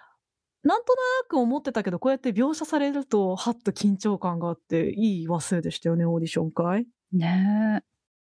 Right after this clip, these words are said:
Speaker 1: いや、本当にどの話数も緩急がすごいなと思うんだよね。で、第五話の中でも、
Speaker 2: うんうん。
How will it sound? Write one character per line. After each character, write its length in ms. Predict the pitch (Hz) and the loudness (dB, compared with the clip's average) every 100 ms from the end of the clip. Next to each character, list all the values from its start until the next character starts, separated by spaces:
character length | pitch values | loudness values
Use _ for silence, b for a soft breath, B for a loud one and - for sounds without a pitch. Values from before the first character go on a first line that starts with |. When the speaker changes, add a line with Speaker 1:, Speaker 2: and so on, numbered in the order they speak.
| _ _ _ _ _ _ _ _ | _ _ _ _ _ _ _ _
Speaker 1:
い 20 | 208 | 0
や、 40 | |
本 240 | 285 320 | 0 -2
当 140 | 311 330 | 0 0
に 200 | 320 233 | 2 0
ど 120 | 349 | 0
の 120 | 370 | 0
話 100 | 262 | 0
数 280 | 233 - 233 | -4 -4 0
も 260 | 190 180 175 | 0 0 -4
緩 280 | - 269 247 | 0 2 2
急 300 | - 233 202 | 0 0 0
が 120 | 185 | 0
す 180 | 190 - | -2 -2
ご 180 | - 254 | 0 0
い 60 | 196 | 0
な 180 | 190 | -4
と 160 | - 196 | -4 -2
思 200 | 190 202 | 0 2
う 40 | |
ん 60 | 185 | 0
だ 60 | 170 | 0
よ 60 | |
ね。 180 | 165 180 | -2 -2
で、 200 | 226 240 | -2 -2
第 240 | 294 311 | 0 -2
五 100 | 294 | 0
話 120 | 359 294 | -2 0
の 80 | |
中 260 | 226 226 208 | 0 0 -2
で 100 | 180 | 0
も、 120 | 175 | 0
Speaker 2:
う 40 | |
ん 20 | |
う 40 | |
ん。 20 | 175 | -2